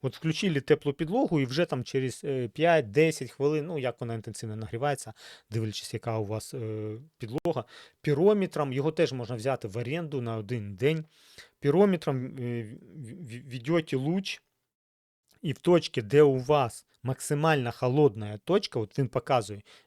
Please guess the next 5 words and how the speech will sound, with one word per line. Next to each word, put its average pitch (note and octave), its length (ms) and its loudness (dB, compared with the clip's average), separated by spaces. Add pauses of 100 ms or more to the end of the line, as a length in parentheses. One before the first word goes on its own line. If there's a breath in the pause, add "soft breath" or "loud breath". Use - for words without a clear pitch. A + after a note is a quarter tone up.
мінімальна C3+ 640 0
температура, C3+ 680 -2
ставите C#3+ 440 -2
хрестик. - 540 -10 (180)
Все, C3 280 -4